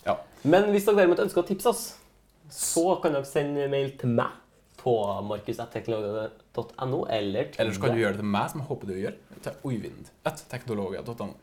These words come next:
Speaker 2: Ja. Eller så, eh, stikk innom teknologia dot N O for daglige, kule nyheter om, både om, eh, teknologi, digital underholdning og internett.
Speaker 1: Ei, ei, ei, ei, ei, jeg har bare en ting til.
Speaker 2: Ja, det skal du få lov til å si.
Speaker 1: Vi er jo også på iTunes nå.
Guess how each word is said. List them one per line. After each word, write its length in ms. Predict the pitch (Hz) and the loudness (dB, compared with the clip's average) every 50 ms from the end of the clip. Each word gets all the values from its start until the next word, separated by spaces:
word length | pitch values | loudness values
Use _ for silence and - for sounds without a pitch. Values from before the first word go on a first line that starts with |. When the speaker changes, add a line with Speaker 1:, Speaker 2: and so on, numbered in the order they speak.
| _ _ - | _ _ 2
Speaker 2:
Ja. 120 | 151 - - - - - - - | 2 2 2 -10 -16 -18 -8 0
Eller 200 | 135 123 117 123 | 2 2 2 2
så, 220 | 123 - - 202 196 196 196 190 - - | 2 4 4 6 6 6 6 6 6 4
eh, 160 | 160 - 127 127 147 156 147 - | 2 2 0 -2 -6 -6 -6 -6
stikk 320 | - - - 185 185 - | -8 0 0 0 4 6
innom 240 | 190 156 143 147 151 | 6 6 6 4 0
teknologia 360 | 151 156 156 160 147 131 131 139 | -2 -2 -2 0 0 0 0 0
dot 80 | 160 147 | 0 0
N 80 | 131 | 0
O 80 | 160 196 | 0 0
for 240 | 196 - - 151 151 | 0 2 2 2 2
daglige, 640 | 143 139 139 151 135 113 110 110 113 117 123 123 - - | 2 2 2 4 4 4 0 -2 -2 -2 -2 -4 -6 -6
kule 240 | - 135 120 113 120 | -6 -4 -2 -2 -2
nyheter 460 | 123 107 101 - - 127 139 143 147 - - - - _ - - | -2 -4 -6 -4 -2 -2 -2 -2 -4 -10 -18 -20 -20 _ -10 -8
om, 80 | 131 127 | -4 2
både 200 | 135 131 120 113 117 117 | 4 4 6 6 4 2
om, 160 | 123 123 127 | 2 0 0
eh, 200 | 127 127 127 123 127 | 0 2 0 0 -2
teknologi, 480 | 135 127 - 123 117 120 120 123 123 123 | -4 -6 -4 -4 -4 -2 -2 -2 -2 0
digital 380 | 123 123 123 120 127 120 120 | 0 0 0 2 0 0 0
underholdning 320 | 117 113 113 107 110 117 117 | 0 -2 -2 -2 -2 0 0
og 100 | 117 117 107 | 0 0 0
internett. 320 | 101 123 196 - - - - - | -2 -4 -4 -4 -8 -6 6 6
Speaker 1:
Ei, 80 | 208 - | 8 8
ei, 80 | 156 | 8
ei, 320 | 196 226 - - 214 196 - | 4 0 0 0 0 0 0
ei, 180 | 185 185 175 185 180 180 | 0 -2 -2 -2 -4 -6
ei, 40 | - - 151 - - | -6 -6 -10 -10 -2
jeg 100 | - 156 | 0 0
har 80 | 156 | 2
bare 160 | 165 156 147 - | 2 0 0 0
en 120 | 143 143 | 0 -2
ting 120 | 143 127 | -2 0
til. 140 | 127 147 143 143 - | 0 0 -2 2 2
Speaker 2:
Ja, 120 | 175 247 - - - | 2 2 2 0 -6
det 80 | 185 196 | -4 -2
skal 120 | 262 247 | -2 -2
du 40 | 240 | -2
få 140 | 233 185 165 | 0 -2 -2
lov 80 | 175 | -2
til 0 | |
å 40 | 214 | -6
si. 40 | 277 277 | -8 -6
Speaker 1:
Vi 320 | 131 123 147 175 - - 131 | -2 0 0 0 0 0 0
er 80 | 117 | 0
jo 60 | 123 - | 0 0
også 260 | 135 - - 143 - | -4 -6 -8 -8 -4
på 160 | - 139 135 - 113 110 | -2 -2 -2 0 0 -2
iTunes 320 | 107 101 113 120 139 139 160 | -2 0 -2 -4 -4 -2 -4
nå. 140 | 196 220 | -6 -6